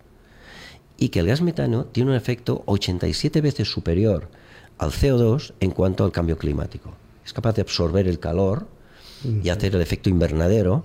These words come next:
Speaker 2: Claro.
Speaker 1: ochenta y siete veces superior. Por tanto, no debería de haber, no deberíamos de mandar materia biodegradable
Speaker 2: A la
Speaker 1: los rellenos,
Speaker 2: basura,
Speaker 1: a la
Speaker 2: a los residuos, a los rellenos sanitarios.
Speaker 1: a los rellenos sanitarios.
Speaker 2: Sí, vea, don Oscar, aquí,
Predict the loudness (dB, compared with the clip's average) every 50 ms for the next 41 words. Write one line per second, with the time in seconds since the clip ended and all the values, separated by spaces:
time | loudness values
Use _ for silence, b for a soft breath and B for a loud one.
0 | -6 -6 -4 -2 -2 0 0 0 -2 0 0 -2 -2 -2 -2 -2 -2 -2 -2 0
1 | 0 0 0 -2 -4 -4 -2 -2 -2 -2 0 0 0 0 2 0 0 0 0 -2
2 | -4 -4 -2 0 2 4 4 4 4 4 4 4 2 0 -2 0 0 2 4 4
3 | 4 4 4 2 2 2 2 2 4 4 4 2 0 -2 B B B B B B
4 | B B B 0 2 2 4 4 4 4 4 4 4 2 2 0 0 0 0 0
5 | 2 2 2 2 2 0 -2 -6 -6 -4 -4 0 0 0 2 2 2 0 0 -2
6 | -2 0 0 0 2 2 0 0 0 0 2 2 2 2 0 -2 -4 -4 -6 -10
7 | -18 -18 -14 -4 0 2 2 2 2 2 0 0 0 -2 -2 -2 -4 -8 -8 -6
8 | -4 -2 0 0 0 -2 -2 -6 -4 -4 -4 -4 -6 -8 -12 B B B B B
9 | B 0 2 2 4 4 2 2 4 4 4 2 2 2 4 4 2 2 0 -2
10 | -2 -2 -4 -4 -4 -4 -4 -4 -4 -6 -6 -8 -8 -8 -8 -8 -8 -10 -6 -4
11 | -2 -2 -2 -2 -4 -6 -4 0 0 2 2 2 2 0 -2 -4 -6 -4 -6 -8
12 | -4 -2 -2